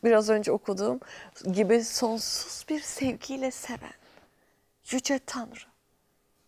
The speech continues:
Ve kalbinizde öyle bir etki yapmak istiyor ki hiçbir kişinin, bayanlar,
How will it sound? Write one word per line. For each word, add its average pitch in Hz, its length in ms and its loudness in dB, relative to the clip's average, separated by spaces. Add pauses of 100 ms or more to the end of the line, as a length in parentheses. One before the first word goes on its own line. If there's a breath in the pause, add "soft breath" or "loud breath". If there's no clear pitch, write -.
(280)
Ve 233 60 -4
kalbinizde 254 840 0 (260 loud breath)
öyle 262 300 4
bir - 100 -2
etki - 300 -4
yapmak 254 320 0
istiyor - 360 -2
ki 254 260 -2 (460)
hiçbir - 640 -2
kişinin, 208 680 -6 (260)
bayanlar, 202 600 2